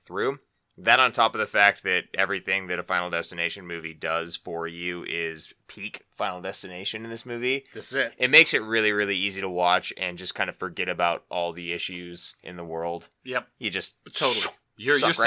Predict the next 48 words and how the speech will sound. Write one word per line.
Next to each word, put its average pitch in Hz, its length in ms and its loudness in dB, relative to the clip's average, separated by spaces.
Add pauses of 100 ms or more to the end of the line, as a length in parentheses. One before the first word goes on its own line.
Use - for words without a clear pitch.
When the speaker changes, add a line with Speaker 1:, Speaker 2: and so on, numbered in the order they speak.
Speaker 1:
into 113 40 -2
Speaker 2:
into 110 100 -2
Speaker 1:
the 104 60 -4
Speaker 2:
this 107 100 -4
Speaker 1:
screen. 92 220 -2
Speaker 2:
thing. 82 120 -16
Yep. 98 180 -6
Speaker 1:
So, 92 220 0 (240)
easy 143 300 2
for 98 140 -12
me. 85 200 -6
Seven. 95 400 0 (1300)
Speaker 2:
And 185 200 10
the, 175 200 10
the, 165 160 4
like, 156 180 6 (580)
annoying 143 380 2
shit 151 240 0
didn't 135 220 -14
take 143 200 -2
you 147 60 2
out 143 180 2
more 156 140 -6
than 151 120 -10
that? 160 180 -6 (760)
Speaker 1:
No, 139 360 12
not 131 160 8
enough. 120 500 6
Speaker 2:
Okay. - 120 2
Speaker 1:
I - 20 6
mean, 165 160 10
it's 170 160 2
annoying 190 340 4
in 180 120 2
the 160 60 -4
sense 151 300 2
that 135 140 2
it 120 160 4
fits - 340 0
the 110 140 -4
world 110 340 -2
because 104 300 -6
you 95 100 -6
know 92 220 -2
it's 107 100 -6
kinda 123 240 0
dumb. 123 380 -2
Speaker 2:
Sure, 147 320 4